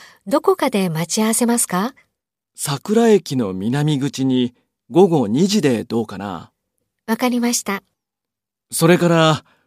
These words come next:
Speaker 2: 東京工業に持っていく資料が私の机の上にあるんだ。灰色の封筒で、東京工業と書いてあるから、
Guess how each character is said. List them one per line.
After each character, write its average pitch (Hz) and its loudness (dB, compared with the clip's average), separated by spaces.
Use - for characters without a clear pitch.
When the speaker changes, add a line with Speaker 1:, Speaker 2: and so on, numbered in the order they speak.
Speaker 2:
東 202 4
京 240 2
工 233 6
業 165 2
に 104 -2
持 101 -4
っ 113 -8
て 156 -2
い 156 -2
く 143 -4
資 165 -4
料 143 0
が 92 -8
私 135 -8
の 147 -2
机 156 -6
の 165 0
上 165 0
に 143 2
あ 120 -2
る 123 -2
ん 113 -2
だ。 90 -12
灰 208 4
色 208 6
の 190 4
封 147 -2
筒 147 0
で、 131 0
東 202 6
京 208 4
工 190 4
業 123 2
と 90 -10
書 147 -2
い 135 -4
て 117 -6
あ 104 -8
る 92 -12
か 92 -16
ら、 82 -16